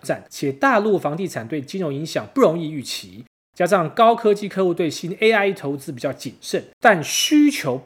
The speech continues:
并没有消失，只是推进时程可能往后递延，明年绝对是维持温和成长的态势。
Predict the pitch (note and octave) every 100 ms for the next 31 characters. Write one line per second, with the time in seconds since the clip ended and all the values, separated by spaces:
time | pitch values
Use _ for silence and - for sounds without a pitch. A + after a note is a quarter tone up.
0 | - C4+ C3+ A#2 G#2+ - F#2 - F2+ E2
1 | _ B2+ - F#3+ - - D4+ D4+ C#4+ C4
2 | B3+ F3 - E3 D#3 C#3+ C3+ B2 C#3 C3+
3 | - D#3+ B2+ - C#4 C#3 G2 - E3 A#3+
4 | F#3+ E3+ - - C#3 E3 C4 A#3+ - E3+
5 | D#3 E3 C#3+ C3+ G#3+ A3 G#3 B2 C3 -
6 | - B2+ E3 - F2 - F#2 - G2